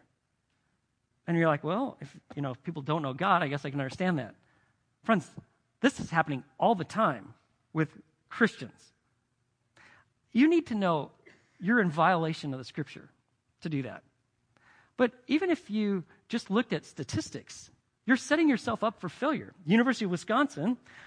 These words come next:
they, uh, they, the data from their research provides a painful bottom line.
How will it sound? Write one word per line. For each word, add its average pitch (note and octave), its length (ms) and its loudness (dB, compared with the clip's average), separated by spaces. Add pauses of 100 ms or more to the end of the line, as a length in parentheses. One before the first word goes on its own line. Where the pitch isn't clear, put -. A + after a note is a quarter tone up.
(120)
they, F#3 240 4
uh, E3 180 6 (460)
they, E3 160 -2
the D3 260 -8
data E3+ 260 4
from D3+ 180 -4
their G#3 140 4
research E3 580 -4 (220)
provides G3 460 2
a F#3 100 2
painful D#4 720 0
bottom G#3+ 400 6
line. G3+ 460 6